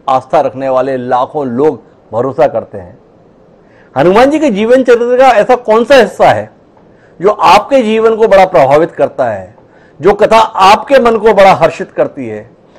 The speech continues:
वो कौन सा प्रसंग है जिसके कारण से आपकी आस्था का केंद्र हनुमान जी हो जाते हैं? ये जानने में हमारी दिलचस्पी है।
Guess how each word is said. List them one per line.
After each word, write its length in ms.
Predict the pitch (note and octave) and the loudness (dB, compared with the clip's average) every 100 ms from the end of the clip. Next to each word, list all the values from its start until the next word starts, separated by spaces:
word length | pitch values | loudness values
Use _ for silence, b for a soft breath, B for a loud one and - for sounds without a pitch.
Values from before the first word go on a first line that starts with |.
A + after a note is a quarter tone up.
| b | b
वो 60 | F3 | -2
कौन 320 | G#3 A3+ B3+ | 2 4 4
सा 120 | C#4 | 2
प्रसंग 360 | - F#3+ G#3+ A3+ | 0 -2 -2 2
है 220 | A#3 E3+ | 2 0
जिसके 300 | G3+ G3+ G3 | -6 -2 -2
कारण 260 | G3+ G3 G3+ | 2 0 2
से 60 | |
आपकी 540 | A#3 F3+ F3+ F#3 C4 C4 | 0 2 2 2 -4 -2
आस्था 500 | G3 F#3 F#3 G#3+ G#3 | 2 2 2 0 2
का 160 | A3 | 2
केंद्र 380 | G#3 A3 A3 G#3 | 0 0 2 2
हनुमान 380 | D#3+ F3+ F#3 F3+ | 2 2 0 0
जी 60 | |
हो 120 | E3 D3 | -2 0
जाते 240 | C3 B2 | -2 -4
हैं? 160 | G#2+ _ b - | -12 _ b -2
ये 80 | F#3+ | 2
जानने 260 | G#3 A3 | 2 2
में 100 | A#3 | 0
हमारी 240 | F#3 F3+ D#3+ | 0 0 -2
दिलचस्पी 400 | C3+ A#2 - | -6 -10 -14
है। 80 | G2+ | -18